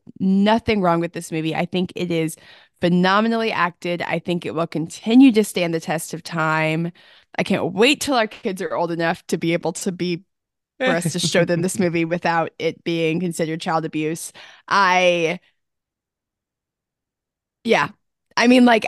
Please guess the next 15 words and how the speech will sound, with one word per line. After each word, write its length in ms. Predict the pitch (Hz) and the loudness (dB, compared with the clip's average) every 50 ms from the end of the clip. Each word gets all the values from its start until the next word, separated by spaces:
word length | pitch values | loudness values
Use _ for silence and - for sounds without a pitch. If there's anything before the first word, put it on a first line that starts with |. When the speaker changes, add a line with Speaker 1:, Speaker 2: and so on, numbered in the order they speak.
| - _ | -4 _
Speaker 1:
I, 160 | - 214 226 226 | 0 0 2 2
it's 260 | 208 - 226 - - | 2 0 0 0 0
so 120 | 302 294 302 | 0 0 0
funny 260 | - 247 226 226 220 | 0 0 0 0 -2
because 500 | 202 202 - - 196 160 156 151 - - _ _ | -4 -8 -8 -8 -10 -10 -10 -10 -14 -18 _ _
<clears throat> 120 | _ - 311 - 254 226 220 196 202 - _ _ _ _ _ _ _ _ _ _ _ _ _ _ _ - | _ 0 0 0 -2 -6 -8 -8 -10 -12 _ _ _ _ _ _ _ _ _ _ _ _ _ _ _ -2
you 120 | 208 214 214 | 0 2 4
know, 140 | 202 196 | 4 6
on 300 | - 151 196 208 214 202 - | 6 6 4 4 2 0 0
this 260 | 208 214 208 - - | -2 -2 -2 -2 -2
list 420 | 180 175 175 175 175 - - - - | -2 -2 -2 -2 -4 -6 -10 -8 -8
was 160 | 170 165 - | -8 -8 -6
also 400 | - - 170 170 180 - - 156 | -2 0 0 0 0 0 -2 -2
The 100 | 147 156 | -2 -2
Godfather, 720 | - 165 139 127 - - - - - - - 69 - - | 0 0 0 0 -2 -6 -8 -10 -8 -6 -6 -6 -6 -8